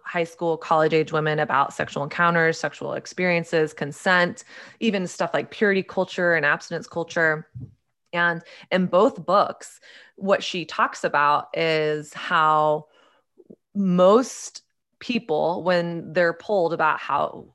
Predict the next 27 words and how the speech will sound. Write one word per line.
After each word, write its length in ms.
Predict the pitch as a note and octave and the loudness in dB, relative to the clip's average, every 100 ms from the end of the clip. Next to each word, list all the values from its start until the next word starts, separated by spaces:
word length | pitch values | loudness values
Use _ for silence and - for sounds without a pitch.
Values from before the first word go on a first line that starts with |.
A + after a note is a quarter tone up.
| _ | _
who, 300 | - - - | -20 -18 -18
how 300 | - - G#3+ | -12 -2 0
did 180 | B3 C4 | 2 -2
you 160 | A3+ G3 | -4 -4
actually, 880 | D#3+ E3 - - G3 F3+ E3+ E3 E3 - - - | 0 -2 -2 -8 -6 -4 -4 -4 -6 -12 -20 -14
how 180 | - B3 | -2 0
are 60 | C#4 | 2
you 240 | C#4 B3 | 2 0
sexually 460 | - G#3+ - G3 F3+ | -4 -10 -8 -8 -6
formed? 320 | D#3+ B2+ D3 | -6 -6 -4
What's 160 | G3+ | -4
your 80 | B3+ | -4
sexual 440 | - G#3 - G3 F3+ | -4 -4 -4 -4 -4
formation? 640 | F3+ D#3 D3+ - - - | -2 -4 -6 -10 -10 -10
So 120 | - | -2
we 100 | G3+ | 0
talk 260 | G#3 A3 G#3+ | 2 0 0
about 280 | G3+ F3+ D3+ | 2 0 0
discipleship, 800 | F#3 - D#3+ D3 D3+ - - - | -8 -6 -6 -6 -8 -8 -8 -6
we 80 | F3 | -6
talk 280 | - E3+ F#3 | -6 -6 -2
about 260 | E3+ E3+ | 0 0
spiritual 520 | - - F3+ F3 - | -2 -10 -8 -6 -8
formation, 760 | D#3+ D#3+ D#3 D3 - - C3 C3+ - - - - | -10 -10 -10 -10 -10 -10 -10 -12 -16 -20 -12 -2
but 400 | F#3+ F3+ D#3+ - - - | 2 2 2 -4 -20 -14
we 640 | F3+ F#3 G#3 G#3 G3 F#3+ - _ D#3 _ _ _ | -10 -6 -4 -4 -2 -2 -4 _ -20 _ _ _
don't 360 | - F#3 A3+ - | -6 0 0 0